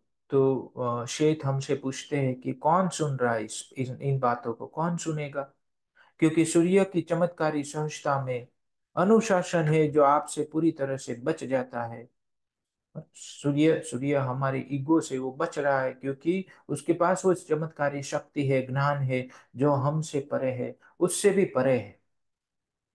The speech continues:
हम जो ज्ञान जानते हैं, ये उससे भी परे की बात है। और मधुमक्खियों के एक फूल से दूसरे फूल तक के सहज खेल में,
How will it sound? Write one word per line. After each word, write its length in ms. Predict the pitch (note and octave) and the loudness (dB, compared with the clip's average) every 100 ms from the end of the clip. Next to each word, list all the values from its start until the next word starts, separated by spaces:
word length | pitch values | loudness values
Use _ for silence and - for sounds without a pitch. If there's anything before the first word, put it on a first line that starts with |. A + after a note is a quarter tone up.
| _ _ _ _ _ _ _ _ _ | _ _ _ _ _ _ _ _ _
हम 240 | C#3+ F3 F3+ | -2 2 4
जो 240 | D#3+ D#3 C#3+ | 4 4 2
ज्ञान 300 | C#3+ D3 C3 | 0 0 0
जानते 500 | C3 C#3+ D3+ - D#3 | 0 0 -6 -4 0
हैं, 320 | D3+ C#3 - _ | 0 0 -8 _
ये 340 | C#3 E3 D#3+ - | 4 6 4 2
उससे 420 | F3 E3+ - F3+ | -2 0 -2 0
भी 160 | D#3+ D#3 | 2 -2
परे 440 | - C#3+ D3+ D3+ | 0 0 2 0
की 260 | D3 C#3+ C3 | -2 -6 -6
बात 400 | B2 C3 C3 - | -2 -2 -2 -6
है। 340 | - G#2+ - _ _ _ _ _ _ _ _ _ _ | -10 -10 -10 _ _ _ _ _ _ _ _ _ _
और 140 | C3+ | 0
मधुमक्खियों 880 | B2+ C#3+ E3 D#3 C#3 - C3 B2+ B2 - _ - | 2 4 4 2 0 -2 2 4 2 -2 _ 0
के 340 | D3 B2+ - _ _ D#3+ | 2 2 -4 _ _ 2
एक 240 | G3 G3+ | 2 2
फूल 320 | - E3+ F3 | 2 4 4
से 260 | E3+ D3 C3+ | 2 -2 -2
दूसरे 520 | C3 F3+ - D#3 D3+ | -2 -6 -4 -4 -2
फूल 180 | F3 F#3 | 0 0
तक 320 | F3 F#3 F#3+ - | 0 -4 -4 -6
के 120 | C3 | -6
सहज 500 | B2 - E3 E3 C3 | -4 -2 0 0 -2
खेल 340 | - E3 E3 | 0 4 4
में, 280 | C#3 A#2+ A#2 | 2 -4 -10